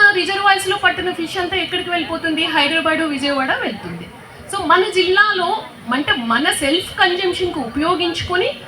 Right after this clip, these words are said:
బయటకు ఏ విధంగా పంపించాలి అన్న ఆలోచన చేయాలి.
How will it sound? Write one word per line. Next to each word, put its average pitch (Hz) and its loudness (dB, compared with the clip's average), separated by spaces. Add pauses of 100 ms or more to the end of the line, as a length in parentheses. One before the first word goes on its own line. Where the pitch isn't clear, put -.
(200)
బయటకు 403 0
ఏ 339 0
విధంగా 381 0
పంపించాలి 311 0
అన్న 285 0
ఆలోచన 269 2
చేయాలి. 202 -6